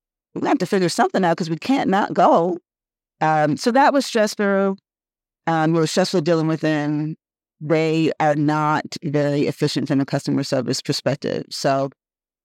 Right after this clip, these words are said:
what I will say is that the wedding of the century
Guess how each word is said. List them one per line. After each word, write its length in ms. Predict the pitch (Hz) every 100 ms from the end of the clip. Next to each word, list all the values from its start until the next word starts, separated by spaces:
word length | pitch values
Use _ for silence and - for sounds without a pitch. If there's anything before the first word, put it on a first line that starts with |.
| _
what 180 | - 165
I 100 | 165
will 200 | 170 202
say 360 | - 185 170 165
is 120 | 160
that 160 | 160 156
the 80 | 156
wedding 300 | 165 160 160
of 100 | 147
the 60 | 160
century 760 | 175 165 - 156 151 147 143